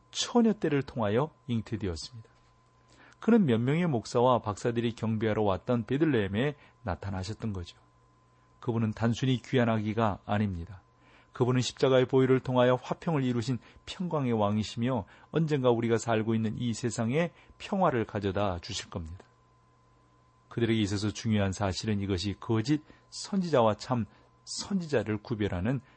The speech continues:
증표가 된다는 사실입니다. 하나님의 영은 이것으로 알지니 예수 그리스도에 관하여 사람들이 믿고 있는 사실을 여러분들이 분명히 찾아보셔야 합니다. 그것은 매우 중요한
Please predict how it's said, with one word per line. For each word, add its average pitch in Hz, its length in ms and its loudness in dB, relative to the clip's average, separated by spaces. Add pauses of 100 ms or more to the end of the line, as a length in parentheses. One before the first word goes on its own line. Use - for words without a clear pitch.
(140)
증표가 104 520 -4
된다는 92 360 -4
사실입니다. 92 520 -10 (1080)
하나님의 131 480 2
영은 135 240 4
이것으로 135 480 4
알지니 110 500 0 (560)
예수 117 260 0
그리스도에 135 420 2
관하여 131 340 0
사람들이 135 480 -2
믿고 151 320 0
있는 131 280 0
사실을 107 580 -2 (360)
여러분들이 101 300 -4
분명히 95 400 -6
찾아보셔야 98 640 -8
합니다. 90 360 -14
그것은 110 320 -4
매우 110 260 0
중요한 165 520 0